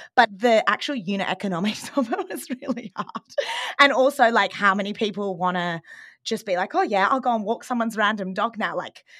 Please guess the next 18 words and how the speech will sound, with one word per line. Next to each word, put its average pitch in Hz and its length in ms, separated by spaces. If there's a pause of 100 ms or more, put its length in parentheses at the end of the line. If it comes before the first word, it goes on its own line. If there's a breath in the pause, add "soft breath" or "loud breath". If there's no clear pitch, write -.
(500 loud breath)
I 254 100
thought 330 220
there 330 120
was 262 100
a 240 60
real 240 200
problem 226 420
on 196 180
the 180 360
person 202 300
who 190 140
owned 202 240
the 226 60
<laughs> - 0
pet 240 420
side, - 460 (100)
but, 240 180
like, - 260